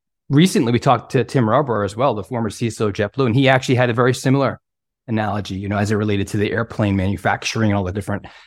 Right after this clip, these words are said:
again, safety checks they have to go to. So I think it's, it's drawing that, that parallel as to, you know, looking at different kind of, um, safety, you know, control mechanisms that need to be validated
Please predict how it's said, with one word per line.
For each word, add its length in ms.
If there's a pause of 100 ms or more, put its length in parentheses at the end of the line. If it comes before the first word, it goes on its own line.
again, 160
safety 320
checks 240
they 80
have 120
to 60
go 140
to. 140
So 100
I 60
think 180
it's, 180
it's 140
drawing 260
that, 260 (200)
that 140
parallel 560
as 200
to, 400 (420)
you 60
know, 120
looking 340
at 100
different 300
kind 220
of, 180
um, 340 (760)
safety, 920 (100)
you 100
know, 240
control 520
mechanisms 880
that 140
need 140
to 80
be 120
validated 800